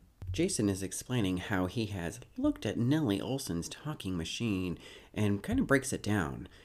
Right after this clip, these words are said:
It's a transfer of vibrating sounds onto tinfoil, and it makes bumps, and in reverse, it repeats it back to you. He mentions how he recited "The Boy Who Stood on the Burning Deck" with a mouthful of gumdrops.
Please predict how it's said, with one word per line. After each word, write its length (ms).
It's 220
a 60
transfer 680
of 160
vibrating 520
sounds 440
onto 280
tinfoil, 760
and 80
it 80
makes 240
bumps, 480
and 160
in 140
reverse, 580
it 160
repeats 380
it 120
back 280
to 220
you. 380
He 140
mentions 460
how 220
he 240
recited 680
"The 100
Boy 400
Who 180
Stood 500
on 140
the 60
Burning 500
Deck" 380
with 100
a 80
mouthful 580
of 120
gumdrops. 800